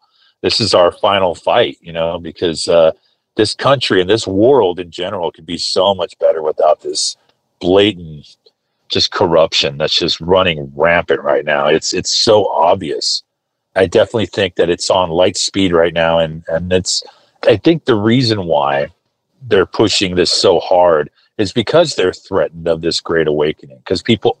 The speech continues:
are waking up. And otherwise, they wouldn't need to be constantly dumping it down our throats, right?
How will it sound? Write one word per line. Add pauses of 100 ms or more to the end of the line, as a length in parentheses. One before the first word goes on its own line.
are
waking (100)
up. (920)
And
otherwise,
they
wouldn't
need
to
be
constantly
dumping
it
down
our
throats,
right?